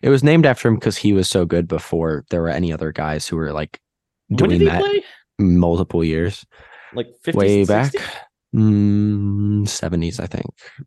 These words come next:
Speaker 1: But yeah, something like that. He's old.
Speaker 2: Hmm. Yeah.
Speaker 1: I think older than the eighties, I'm pretty sure. But yeah, I do,
Speaker 2: That, yeah, uh, he's gotta
Speaker 1: it'd
Speaker 2: be
Speaker 1: be
Speaker 2: older than the
Speaker 1: nice.
Speaker 2: eighties, yeah.
Speaker 1: It'd be nice to have something named after, after Ovi. Um, just 'cause of
Speaker 2: Yeah.
Speaker 1: that.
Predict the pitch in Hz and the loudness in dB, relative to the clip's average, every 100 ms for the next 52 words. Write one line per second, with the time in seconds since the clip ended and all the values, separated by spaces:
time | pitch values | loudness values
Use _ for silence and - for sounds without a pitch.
0 | - 90 - 87 73 - 110 95 92 73 | -4 -2 0 -2 -2 -4 -6 -6 -8 -8
1 | 50 - - - 101 82 76 - 123 110 | -10 -10 -12 -4 0 0 -4 -10 -12 -12
2 | - _ _ _ 113 110 90 - 139 - | -16 _ _ _ -4 -4 -2 -2 0 2
3 | 107 95 82 85 60 - - - - - | 0 0 0 -2 -2 -4 -8 -8 -8 -8
4 | - - - - - - - _ _ _ | -6 -6 -8 -10 -20 -20 -20 _ _ _
5 | 127 117 95 101 123 123 123 139 151 151 | 0 2 2 2 4 4 4 2 2 2
6 | 110 95 127 131 127 147 123 117 120 107 | 0 -2 -2 -2 -4 -2 0 2 2 2
7 | 95 101 101 104 101 110 107 - _ _ | 0 -4 -8 -10 -10 -10 -10 -14 _ _
8 | 107 101 98 95 - 90 - 92 - 80 | -2 0 0 -2 -4 -6 -4 -6 -4 -8
9 | 80 80 78 78 - 82 78 78 80 78 | -8 -8 -10 -10 -8 -8 -6 -6 -4 -4
10 | 78 98 - _ _ _ _ _ _ _ | -6 -8 -14 _ _ _ _ _ _ _
11 | _ _ _ 156 82 76 78 76 - - | _ _ _ -8 -4 -4 -4 -6 -8 -14
12 | _ _ _ - 92 - 82 82 80 80 | _ _ _ -8 -8 -6 -8 -4 -4 -4
13 | - - | -6 -12